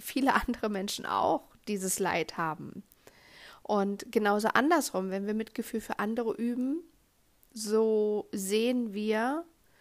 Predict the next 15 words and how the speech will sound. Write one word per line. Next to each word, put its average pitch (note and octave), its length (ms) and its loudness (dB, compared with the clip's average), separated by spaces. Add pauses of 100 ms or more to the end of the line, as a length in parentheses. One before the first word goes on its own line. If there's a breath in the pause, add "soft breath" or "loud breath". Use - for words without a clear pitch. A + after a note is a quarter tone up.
(520 soft breath)
äh, A3+ 300 0 (100)
dieses B3+ 380 0
Leid A3 680 0 (840)
und A3 200 -2
können B3 400 2
uns A#3 360 -2
damit G#3+ 400 -2
identifizieren, G#3 920 2
also F3+ 180 -2
können G3+ 240 -2
es - 100 0
so F#3+ 80 -6
nachempfinden. G3 920 0
Und F#3+ 180 -6
dann G#3+ 240 -2